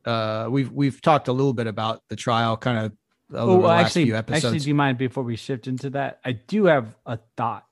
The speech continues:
Speaker 2: and I think Rick touched upon it too, is training.
Speaker 1: Okay.
Speaker 2: So one thing I've noticed about training, so, you know, I hate keep trying to touch back on my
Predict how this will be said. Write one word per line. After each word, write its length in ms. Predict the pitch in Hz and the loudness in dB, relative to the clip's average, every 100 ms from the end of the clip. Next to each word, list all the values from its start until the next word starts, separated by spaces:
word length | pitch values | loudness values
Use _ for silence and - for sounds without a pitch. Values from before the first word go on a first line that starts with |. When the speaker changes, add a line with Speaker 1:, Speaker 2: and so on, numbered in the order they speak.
| _ _ _ 139 | _ _ _ -2
Speaker 2:
and 120 | 131 | 0
I 80 | 131 | 0
think 240 | 156 127 | 0 0
Rick 220 | 135 147 | 0 -2
touched 240 | - 113 - | -4 -8 -10
upon 240 | - 117 | -10 -10
it 100 | 101 | -10
too, 200 | - 127 | -10 -10
is 120 | 98 | -10
training. 540 | - - 131 117 107 113 | -14 -10 -8 -6 -8 -8
Speaker 1:
Okay. 220 | 113 113 - _ _ _ _ _ | -6 -6 -8 _ _ _ _ _
Speaker 2:
So 140 | 156 | -2
one 240 | 135 180 | 2 2
thing 160 | 202 208 | 2 2
I've 120 | 160 | 2
noticed 400 | 143 139 127 113 | 2 0 0 -4
about 260 | 120 113 104 | -6 -6 -6
training, 420 | - 127 117 107 | -8 -6 -6 -8
so, 240 | - 117 113 | -10 -10 -10
you 160 | 110 | -10
know, 240 | 107 101 98 _ - - | -12 -12 -16 _ -20 -14
I 100 | 110 | -6
hate 240 | 117 139 _ _ | -4 -6 _ _
keep 220 | - 127 | -14 -12
trying 220 | - 117 107 | -10 -10 -8
to 60 | |
touch 200 | 104 107 - | -8 -10 -8
back 220 | 110 107 | -10 -10
on 40 | |
my 140 | 104 | -12